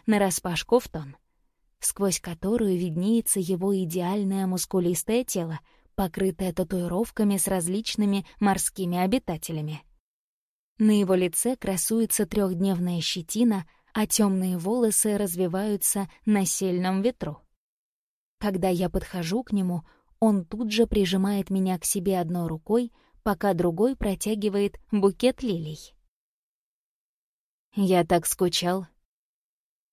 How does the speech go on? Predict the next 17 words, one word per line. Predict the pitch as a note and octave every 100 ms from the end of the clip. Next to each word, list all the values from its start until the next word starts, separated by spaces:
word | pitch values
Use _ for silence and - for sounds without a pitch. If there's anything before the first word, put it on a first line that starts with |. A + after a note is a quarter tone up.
| _
с | - A#3+
улыбкой | G#3+ F3+ - G3 G3
произносит | A3 B3+ B3 E3+ D3+ F3+ E3
он. | E3 D3+ _ _ _ _ _ _ _ _ _ _ _ _ -
«Мы | G#3+ G3+
не | G3+ F#3
виделись | G#3 G3 F#3+ F#3+ -
несколько | G#3+ G3 - G3 F#3 G#3
часов». | B3+ B3 D#3 - - _ _ _ _ _ _ _ _ _ _ -
«Ненавижу, | F#3+ F#3 F#3+ G3+ A#3 E3+ D#3+
когда | F3 E3+ F3
мы | F3
не | F3 F3+
видимся | D#3+ E3+ E3+ G3
несколько | F#3 E3 - E3 F#3
часов». | E3 G3 - D#3 - - - _ _ _ _ _ _ _ _ _ _ _ _
О, | G#3